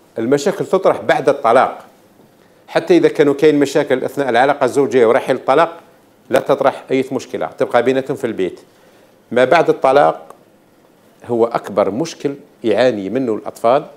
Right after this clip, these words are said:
بعد الطلاق، ف-، آه، دون الحديث عن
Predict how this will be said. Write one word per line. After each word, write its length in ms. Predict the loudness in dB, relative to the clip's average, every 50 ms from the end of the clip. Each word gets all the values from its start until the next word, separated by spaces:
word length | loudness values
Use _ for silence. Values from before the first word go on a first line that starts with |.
| _ _ _ _ _ _ _ _ _ _ _
بعد 180 | -6 -6 -4 -6
الطلاق، 500 | -4 -4 -2 0 2 2 0 0 -6 -18 -20 _ _ _ _ _ _ _ _
ف-، 240 | -4 -2 0 0 0 -2 -8 -20 _ _ -12
آه، 480 | -12 -10 -10 -12 -12 -14 -14 -14 -16 -16 -8
دون 280 | -2 0 0 2 2 0
الحديث 420 | 0 -2 -4 -4 -4 -4 -4 -2
عن 200 | -4 -6 -6